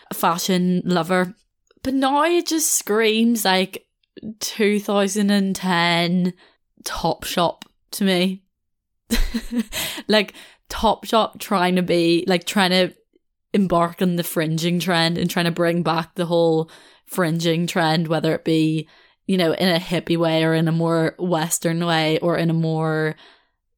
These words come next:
do you know what I mean? I don't know. It just really is giving Topshop circa twenty ten.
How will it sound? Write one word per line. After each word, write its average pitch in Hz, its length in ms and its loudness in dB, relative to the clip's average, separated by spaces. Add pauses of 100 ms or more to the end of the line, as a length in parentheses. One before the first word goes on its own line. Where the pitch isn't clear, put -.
(240)
do 233 140 4
you 330 100 4
know 320 140 2
what 330 120 2
I 339 80 6
mean? 262 540 4 (160)
I 208 180 4
don't 220 180 2
know. 190 360 2
It 180 180 0
just 185 260 0
really 180 420 4
is 170 120 0
giving 170 300 0
Topshop 160 500 -4
circa 160 300 -4
twenty 151 260 -4
ten. 156 380 -6